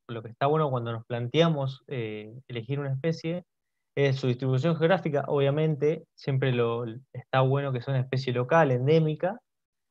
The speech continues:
el estado de conservación, esta es la, una de las, de las cosas que dijo ese que fue la que más importancia le, le prestaron para elegir acá en, para elegir las tres aves,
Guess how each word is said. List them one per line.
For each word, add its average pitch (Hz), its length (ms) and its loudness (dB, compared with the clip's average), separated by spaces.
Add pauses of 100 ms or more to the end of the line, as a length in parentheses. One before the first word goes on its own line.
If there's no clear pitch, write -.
(160)
el 127 120 2
estado 139 300 4
de 160 40 6
conservación, 156 680 2
esta 160 280 2
es 139 60 2
la, 135 140 4
una 147 200 0
de 135 80 2
las, 120 640 -4 (500)
de 123 140 -2
las 123 120 0
cosas 147 280 2
que 139 80 2
dijo 139 180 4
ese 139 180 4
que 123 100 -4
fue 147 140 2
la 139 140 4
que 135 80 -2
más 143 140 2
importancia 135 540 -2
le, 117 320 -4
le 120 140 -2
prestaron 135 480 0
para 120 140 -2
elegir 117 380 -2
acá 131 300 2
en, 117 300 -8 (420)
para 120 180 0
elegir 117 260 -2
las 131 180 2
tres 139 380 2
aves, 160 420 2